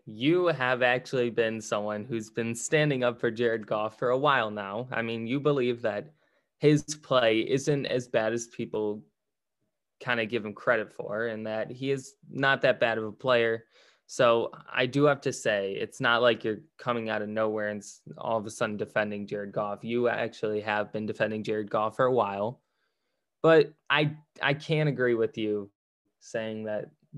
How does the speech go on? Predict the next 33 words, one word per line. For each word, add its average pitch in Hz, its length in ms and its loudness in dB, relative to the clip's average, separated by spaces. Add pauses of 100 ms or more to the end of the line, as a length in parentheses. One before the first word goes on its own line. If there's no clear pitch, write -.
(220)
the 123 120 -2
Los 120 300 0
Angeles 117 340 -4
Rams 107 340 -4
somewhat 110 380 -4
screwed 123 340 -2
over 110 240 2
Jared 104 320 -6
Goff 104 300 -4
and 107 100 -6
did 110 120 -6
not 113 240 -2
treat 117 260 -6
him 104 140 -8
well. 101 380 -10 (840)
And, 107 560 -4 (440)
I 135 140 0
mean, 135 260 0
it's 127 160 -2
a 147 60 2
players' 139 480 2
league, 117 380 -2
and 104 320 -6 (320)
they 120 160 -2
totally 123 520 0
disrespected 107 840 -4
him. 98 340 -6 (340)
So 104 540 -4 (400)
if, 123 140 -6 (260)
if 127 100 -6
I'm 147 220 2
Jared 123 240 2
Goff, 101 340 0